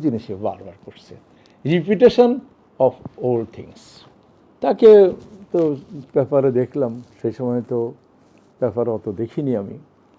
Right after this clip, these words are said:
তবে এখন যা দেখছি ইনডাইরেক্টলি তো ওনার নামে আসছে, অন্য নাম তো কয় না আর। শেখ হাসিনা সাহেবের নাম, শেখ হাসিনার নাম তো বলে না, অথবা ওই যে স্বরাষ্ট্রমন্ত্রীর নাম তো বলে না, তো সবাই জানে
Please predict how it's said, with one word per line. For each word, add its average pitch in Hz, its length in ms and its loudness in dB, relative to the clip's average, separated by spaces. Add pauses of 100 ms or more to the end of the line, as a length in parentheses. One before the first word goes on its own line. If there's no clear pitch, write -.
(140)
তবে 110 160 -4 (100)
এখন 139 140 -8 (100)
যা 120 60 0 (160)
দেখছি - 380 -14 (520)
ইনডাইরেক্টলি 123 520 -2
তো 120 100 -6
ওনার 127 220 -6
নামে 92 160 -14 (100)
আসছে, - 220 -20 (500)
অন্য 160 120 0 (100)
নাম 113 140 -2
তো 110 140 -4
কয় 95 200 -6
না 92 100 -20
আর। - 80 -20 (600)
শেখ 160 180 4
হাসিনা 151 280 0
সাহেবের 139 240 0
নাম, 107 80 -8 (100)
শেখ 156 180 2
হাসিনার 143 260 -2
নাম 110 80 -2 (160)
তো 113 120 -4
বলে 98 200 -14
না, 95 60 -20 (340)
অথবা 147 200 4 (440)
ওই 143 100 -4
যে 143 60 0 (400)
স্বরাষ্ট্রমন্ত্রীর 147 680 2
নাম 110 160 -8
তো 104 120 -12
বলে 98 180 -10
না, - 60 -20 (840)
তো 277 60 -10 (320)
সবাই 214 200 -2 (100)
জানে 180 220 -2